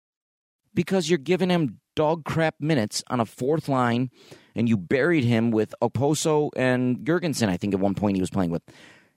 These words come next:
Nothing bad with those players, but Skinner's too talented to play with those type of players. Olofsson, whatever. If he stays, he stays. If he goes, he goes. Trade, whatever. Maybe you package him with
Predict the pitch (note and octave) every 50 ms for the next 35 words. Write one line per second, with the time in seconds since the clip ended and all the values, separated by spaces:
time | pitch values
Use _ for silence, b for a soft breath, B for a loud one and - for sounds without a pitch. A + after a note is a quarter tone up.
0 | B - F#2+ G#2 - A2 A2 G2 A#2 A#2 B2 B2 B2+ - C3+ B2+ A2+ - C#3 D3+
1 | E3 E3+ D3 C#3+ C3+ - - _ _ _ _ _ _ _ _ _ _ _ _ _
2 | _ _ _ B2+ A#2+ - - - A#2 G#2+ G2+ A2 A#2 G#2+ - - A2+ - - A2
3 | F#2 G2 A2+ - B2 A2 C3 - - B2 C3+ C3 A#2 - - F#2 F2 - G2 F2+
4 | - - - F2+ E2 C#2 - - - - - _ _ _ _ _ _ _ _ _
5 | _ _ _ _ _ _ _ _ _ _ _ _ _ _ _ _ _ _ _ _
6 | _ _ _ _ _ _ _ _ _ _ _ _ _ _ _ _ _ _ _ _
7 | _ _ _ _ _ _ _ - G2 F#2+ G2 A2+ - - B2 B2 B2+ C3 C3 B2
8 | B2 B2 A2+ G#2 F#2+ F#2+ F#2 F#2 F2+ F2+ F2+ F#2 - - - - _ _ _ _
9 | _ _ _ _ _ _ _ _ _ _ _ _ _ _ _ _ _ - D#3+ D3
10 | C3 - D#3 E3 - _ _ _ _ _ _ _ _ _ _ _ _ _ _ _
11 | _ _ _ - G#2 G2 - - F2+ F#2+ G2+ A2+ A2 - - E2 F2+ G2 A2+ -
12 | D2+ D#2 E2 F2 F#2+ A2+ G#2 F#2 E2 E2+ A2+ G#2 G#2 - - - - F2+ E2+ F#2+
13 | G#2+ G2+ F#2+ F2 F2 D#2+ D2+ F2 F#2+ A2+ - E2+ E2+ F2 F2 F#2 - F#2 F#2 F2+
14 | - - - - F2+ G2 G2+ F#2+ F#2 F2+ -